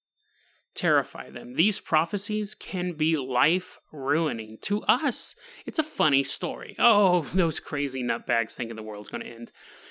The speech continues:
So there was that, that minister, Harold Camping, who years ago was trying to tell people, he believed that on May twenty-first, twenty eleven, so we're talking way far back,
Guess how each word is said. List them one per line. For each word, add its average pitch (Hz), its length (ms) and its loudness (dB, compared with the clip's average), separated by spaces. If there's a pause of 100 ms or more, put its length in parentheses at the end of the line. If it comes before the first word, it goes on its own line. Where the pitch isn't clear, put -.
(140)
So 254 500 6
there 233 180 6
was 247 120 4
that, 240 260 2 (120)
that 156 280 2
minister, 165 500 0
Harold 151 340 2
Camping, 143 680 -4
who 135 220 -2
years 190 360 2
ago 139 400 2
was 139 500 -6 (140)
trying 131 220 -2
to 135 60 -6
tell 123 220 -6
people, - 320 -8
he 160 80 2
believed 190 320 2
that 185 140 4
on 139 240 0
May 156 180 2
twenty-first, 196 720 -2
twenty 156 320 -2
eleven, 151 520 2
so - 160 -8
we're 143 120 0
talking 131 280 -2
way 143 200 2
far 107 240 -4
back, 110 260 -12